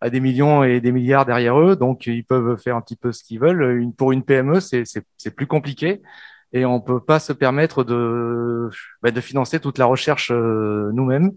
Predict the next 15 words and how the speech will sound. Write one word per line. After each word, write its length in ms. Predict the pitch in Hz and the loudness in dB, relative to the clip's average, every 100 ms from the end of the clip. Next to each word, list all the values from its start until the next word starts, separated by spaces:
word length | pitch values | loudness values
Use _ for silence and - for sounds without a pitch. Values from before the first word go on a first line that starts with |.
| - - - - _ - | -8 -20 -20 -20 _ -8
Et, 420 | 117 123 127 131 | -4 -2 -2 0
et 40 | 123 | -4
ce 100 | - | -6
qui 180 | 151 | -8
va 180 | 147 147 | 0 4
être 240 | 156 - 139 | 4 2 2
le, 260 | 127 123 | 2 2
le, 180 | 120 127 | 0 -2
le, 400 | 123 - 127 127 | -2 -6 -8 -6
le 140 | 135 135 | -2 -2
point 280 | - 165 170 | 0 -2 -2
qui 180 | - | -6
va, 140 | 123 123 | -6 -6
peut 360 | - 147 147 - _ _ _ - | 2 2 2 -2 _ _ _ -6
interrompre 760 | 143 147 147 151 165 - - | -4 0 2 2 0 -4 -20